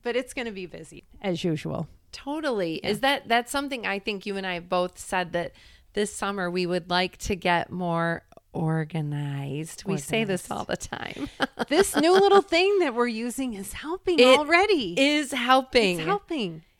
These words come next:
Speaker 2: It, I, you, I look at it all the time, and I feel so powerful when I check
Speaker 1: <laughs>
Speaker 2: something off.
Speaker 1: I know. I love it.
Speaker 2: <laughs> I'm so excited about it. Yeah, I really like it too.
Speaker 1: Mm-hmm.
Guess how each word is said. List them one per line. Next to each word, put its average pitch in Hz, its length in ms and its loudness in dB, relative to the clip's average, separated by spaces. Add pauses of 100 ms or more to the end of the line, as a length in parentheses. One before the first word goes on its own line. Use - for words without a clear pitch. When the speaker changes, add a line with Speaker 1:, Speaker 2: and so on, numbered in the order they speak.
(120)
Speaker 2:
It, - 200 2 (120)
I, 254 180 0
you, 285 340 0
I 233 140 -2
look 202 280 -6
at 226 100 -2
it 226 120 -4
all 160 140 -6
the 175 120 -6
time, 165 380 -6
and 165 120 -6
I 196 200 -4
feel 190 280 -6
so 202 300 -4
powerful 170 680 -6
when 180 120 -6
I 294 180 0
check 359 280 2
Speaker 1:
<laughs> - 20 -8
Speaker 2:
something 277 520 0
off. 247 300 6 (180)
Speaker 1:
I 269 160 0
know. 254 180 -2
I 220 160 -2
love 220 220 -2
it. - 160 -6 (460)
Speaker 2:
<laughs> - 460 -14
I'm 277 160 0
so 302 240 2
excited 294 540 -2
about 185 280 2
it. 151 120 -2
Yeah, 185 260 0
I 175 160 -2
really 247 320 -2
like 196 240 -4
it - 100 -6
too. - 140 -6
Speaker 1:
Mm-hmm. 175 240 0